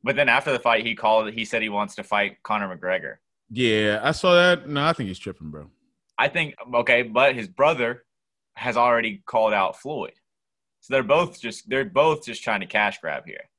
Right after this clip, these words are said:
Speaker 2: Yes, bro. That's exactly what that is. Th-, let's be real.
Speaker 1: Hey,
Speaker 2: Uh,
Speaker 1: but
Speaker 2: it's
Speaker 1: ride the wave. Ride the wave while you can. Make your millions.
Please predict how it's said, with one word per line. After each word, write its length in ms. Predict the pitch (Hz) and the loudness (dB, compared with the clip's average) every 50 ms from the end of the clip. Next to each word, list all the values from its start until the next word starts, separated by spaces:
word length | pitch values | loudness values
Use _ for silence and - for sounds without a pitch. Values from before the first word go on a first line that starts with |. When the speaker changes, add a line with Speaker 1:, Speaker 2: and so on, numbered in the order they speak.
| _ _ | _ _
Speaker 2:
Yes, 680 | - 117 120 131 139 139 139 135 127 120 110 98 - - | -14 -8 -4 0 2 4 4 4 4 2 0 -2 -4 -8
bro. 300 | - 104 90 82 76 69 _ - | -8 -8 -8 -8 -8 -8 _ -2
That's 220 | 135 143 - - | -2 -2 -2 -4
exactly 540 | 117 104 107 113 120 123 123 117 - 117 107 | -8 -8 -4 -2 0 0 0 0 -4 -6 -10
what 120 | 101 92 | -10 -8
that 160 | - 101 95 | -10 -8 -8
is. 160 | 92 85 - - _ _ - - _ _ _ 143 | -8 -10 -12 -14 _ _ -20 -20 _ _ _ -14
Th-, 120 | 156 156 - | -14 -12 -8
let's 200 | 139 151 156 131 | -6 -4 -4 -4
be 220 | 131 123 135 127 113 | -6 -8 -6 -6 -6
real. 320 | 107 104 95 85 69 - _ _ _ _ | -4 -6 -6 -8 -10 -14 _ _ _ _
Speaker 1:
Hey, 140 | - 160 139 | 0 0 0
Speaker 2:
Uh, 40 | 104 85 - 90 | 0 -4 -8 -8
Speaker 1:
but 80 | - | -6
Speaker 2:
it's 140 | - - - - _ _ _ _ _ 120 | -6 -8 -10 -14 _ _ _ _ _ -18
Speaker 1:
ride 400 | 113 113 120 127 135 147 160 151 | -12 -2 2 4 4 4 4 0
the 80 | 139 | 0
wave. 400 | 127 151 190 214 156 90 - - _ _ _ | 0 0 0 0 0 -2 -6 -10 _ _ _
Ride 180 | 123 135 165 165 | -2 -2 0 0
the 40 | 170 | 0
wave 180 | 180 180 175 | 0 0 0
while 120 | 156 160 156 | 0 0 0
you 100 | 147 123 | 0 -2
can. 260 | - 185 190 165 123 | -4 -4 -4 -4 -4
Make 160 | 127 147 156 - | -4 -6 -8 -8
your 100 | 175 165 | -6 -4
millions. 560 | 185 196 185 139 104 87 80 80 - - | -2 -2 -2 -2 -4 -6 -8 -10 -16 -20